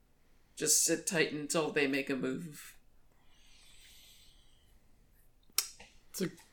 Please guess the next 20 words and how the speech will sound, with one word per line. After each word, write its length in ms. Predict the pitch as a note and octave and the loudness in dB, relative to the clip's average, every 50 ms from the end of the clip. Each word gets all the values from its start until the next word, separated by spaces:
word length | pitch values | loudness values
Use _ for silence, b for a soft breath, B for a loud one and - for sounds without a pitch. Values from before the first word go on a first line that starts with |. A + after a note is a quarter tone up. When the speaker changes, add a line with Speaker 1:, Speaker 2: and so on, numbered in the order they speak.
| - | -2
Speaker 2:
good 340 | - - E3+ E3 D#3+ C#3+ - | 4 8 10 10 10 8 4
question. 600 | - - - C#3+ B2+ - - - - C3 - - - - - - - - _ _ - - | -2 2 4 4 4 4 4 2 2 -2 -4 -12 -16 -20 -20 -20 -20 -20 _ _ -10 2
Um, 600 | - D3+ D#3 D#3+ E3+ E3+ E3+ E3+ E3+ F3 F3 E3 D#3+ - - - - - - - - - _ _ - - - - _ _ - - - - - - b b b b b b b b b b | 4 6 8 10 10 10 10 8 6 2 -4 -6 -10 -18 -20 -20 -20 -20 -20 -20 -20 -20 _ _ -20 -20 -20 -20 _ _ -20 -20 -20 -20 -20 -20 b b b b b b b b b b
what 160 | F3+ E3+ E3+ | 8 8 8
we 100 | D#3+ E3+ | 8 6
want 220 | E3 E3+ F#3+ G#3+ A3+ | 4 6 8 8 8
to 60 | G#3+ | 6
do 500 | F3 - E3+ D#3+ D#3 D3 C#3+ C#3 C#3+ - - - | 6 4 4 4 4 4 2 2 0 -2 -2 2
is, 720 | C3+ B2+ B2+ B2 A#2+ A#2 A#2+ A#2+ A#2+ A#2+ - - - - - - - - - - | 4 6 6 6 6 4 0 -2 -4 -6 -6 -8 -8 -10 -16 -20 -20 -20 -16 -6
we 100 | - E3 | -2 0
know 300 | D#3 D3+ E3 F3+ G3 G#3+ | 2 4 6 8 8 10
where 160 | G#3 G3+ F#3+ F#3 | 10 8 8 8
they 120 | F#3 E3 | 8 6
live, 640 | C#3+ C3 C3 B2 A#2+ A#2 A#2+ A#2+ - - - - - - - _ _ - _ _ - - - - | 8 8 6 6 6 4 0 -2 -6 -12 -14 -16 -18 -20 -20 _ _ -20 _ _ -20 -20 -8 8
temporarily 720 | - F3 D3 - D3+ C#3+ C#3+ C#3 C3 B2+ A#2+ A#2+ A2+ A2+ | 10 10 10 12 12 12 12 12 12 12 10 6 2 -4
at 120 | A#2 - | -4 -6
the 80 | - B2+ | -6 -4
very 260 | B2+ A#2+ A#2 A#2 A2+ | -2 -2 -2 -2 -4
least. 500 | A2+ A2+ A2+ A#2+ B2+ - - - - - - - _ - - - - - - - - - - _ - - _ _ - - _ _ - - - - | -6 -6 -8 -8 -6 -4 -4 -4 -6 -8 -20 -20 _ -20 -20 -20 -20 -20 -20 -20 -20 -20 -20 _ -20 -20 _ _ -20 -20 _ _ -20 -14 -2 4
Um, 540 | B2+ B2 B2 B2 A#2+ A#2+ A#2+ A#2+ B2 B2+ | 8 8 8 8 8 4 0 -2 -10 -14